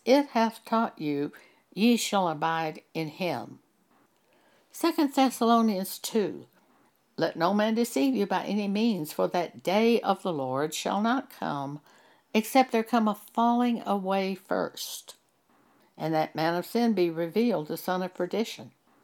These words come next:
The falling away are churches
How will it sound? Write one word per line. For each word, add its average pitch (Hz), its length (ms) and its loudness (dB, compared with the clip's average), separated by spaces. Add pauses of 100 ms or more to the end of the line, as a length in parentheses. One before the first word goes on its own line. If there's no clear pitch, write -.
(520)
The 151 80 -2
falling 180 500 6
away 208 540 2 (120)
are 156 140 0
churches 180 680 -2